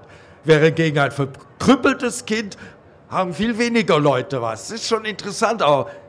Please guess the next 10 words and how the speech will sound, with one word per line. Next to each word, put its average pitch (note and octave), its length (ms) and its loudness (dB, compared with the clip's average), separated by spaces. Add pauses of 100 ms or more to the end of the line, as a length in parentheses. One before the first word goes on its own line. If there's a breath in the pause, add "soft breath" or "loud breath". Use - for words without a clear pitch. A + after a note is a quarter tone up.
wie D#3 100 -2
Leute D#3 260 4
so D3+ 440 2
ticken. D3+ 440 0 (4000)
Und E3 200 2
durch - 480 4 (720)
diese G#3+ 260 2
unglaubliche G#3 720 4
Kampagne F3 880 2 (440 loud breath)
wurden F#3+ 640 6